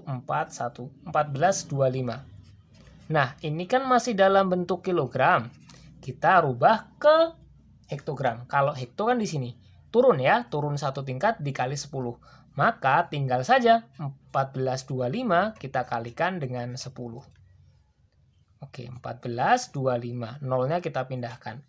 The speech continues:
Oke, jadi jawabannya adalah empat belas ribu dua ratus lima puluh H G. Sudah, kita sudah mengerjakan soal nomor dua.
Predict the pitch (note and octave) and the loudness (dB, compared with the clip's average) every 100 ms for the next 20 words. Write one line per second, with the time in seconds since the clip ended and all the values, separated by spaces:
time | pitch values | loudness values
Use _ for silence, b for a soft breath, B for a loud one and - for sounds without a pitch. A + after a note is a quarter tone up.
0 | G#3+ A3 G3 F#3 C#3 A2 C#3 F3+ C#3+ B2 | -8 -4 -2 -2 -4 -4 -6 0 0 0
1 | A#2+ B2+ F3 C#3+ A#2+ A#2+ E3 A#3 - _ | -2 -2 -2 -2 -4 0 0 0 -6 _
2 | _ _ _ _ _ _ _ _ _ - | _ _ _ _ _ _ _ _ _ -12
3 | C#3+ D3 C#3 C3 B2+ C3 B2+ B2 D#3+ A#3+ | -2 0 0 -2 -4 -4 -8 -6 -4 -4
4 | G3 C#4 C4+ B3+ A#3 A3+ D3+ C3+ B2+ B2+ | 2 4 6 4 0 -4 -4 -4 -4 -6
5 | C3 E3+ F#3+ _ - B2 A#2 C3 _ _ | -4 -4 -6 _ -6 -6 -6 -16 _ _
6 | _ _ _ _ _ _ - _ _ _ | _ _ _ _ _ _ -20 _ _ _
7 | _ _ _ _ B3 A3+ A3 A3 - B2 | _ _ _ _ -2 2 2 0 -12 -6
8 | C#3+ C#3 B2 A#2+ B2 A#2+ A#2 G#2+ D#3+ F3 | -6 -4 -8 -8 -8 -8 -10 -2 -2 -2
9 | F#3 - B3 A#3+ G#3 G#3 A3 F#3+ C3 A#2+ | -6 -2 0 2 4 4 2 -4 -6 -4
10 | C3 C#3+ D3 C#3 B2+ D3 A#2 C3+ | 0 0 0 -4 -6 -2 -2 -4